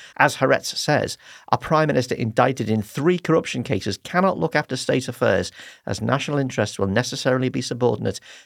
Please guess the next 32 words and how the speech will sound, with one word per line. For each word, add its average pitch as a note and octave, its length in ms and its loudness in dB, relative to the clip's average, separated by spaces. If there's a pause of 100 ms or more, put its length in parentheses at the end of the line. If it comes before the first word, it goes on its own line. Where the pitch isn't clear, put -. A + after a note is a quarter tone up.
to A2+ 100 0
extricating A2+ 480 -2
him A#2 140 0
from G#2+ 300 0
a G2+ 120 -4
possible A2+ 460 -6
conviction A2+ 500 -4 (320)
and G2+ 220 0
jail A#2+ 360 4
time." F2+ 420 -4 (420)
This D3+ 280 0
was C#3+ 160 0
the C#3+ 100 4
reason B2 320 2
for G#2 140 0
establishing A2 480 0
this G#2 160 0
horrific A#2+ 440 0
coalition B2+ 540 2 (320)
and - 100 -2
the G#2 60 2
judicial A#2+ 640 0
coup C3+ 380 2
advanced A2+ 360 0
by G#2+ 120 2
Netanyahu, G#2 600 2 (300)
and A2 140 -2
for C3 80 0
the A#2 160 2
enfeeblement C#3 800 2
of - 180 -4
top - 260 -2